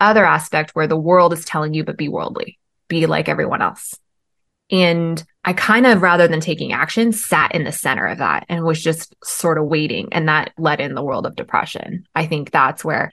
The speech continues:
I didn't feel connected to either aspect of myself. I wasn't connected to the world and I wasn't connected to myself and I wasn't connected to my authenticity. And so you just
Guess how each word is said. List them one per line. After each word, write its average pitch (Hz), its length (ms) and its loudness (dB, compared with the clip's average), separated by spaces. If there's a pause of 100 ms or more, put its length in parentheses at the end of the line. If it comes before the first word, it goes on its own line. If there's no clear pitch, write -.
(120)
I 165 180 0
didn't 160 260 0
feel 156 380 2
connected 156 360 -2
to - 140 -6
either 160 320 2
aspect - 420 -4
of 196 100 -8
myself. - 440 -6
I - 40 -2
wasn't 160 360 -2 (120)
connected 156 360 -4
to 160 80 -6
the 151 80 -2
world 214 320 6
and 185 80 4
I - 20 2
wasn't 175 280 2
connected 175 320 -2
to 160 100 -8
myself 165 440 0
and 156 80 -2
I 151 40 -2
wasn't 151 320 -2
connected 156 360 -6
to - 80 -8
my 147 140 -2
authenticity. - 640 -4
And 160 100 -4
so 156 140 -4
you 147 140 -8
just - 400 -8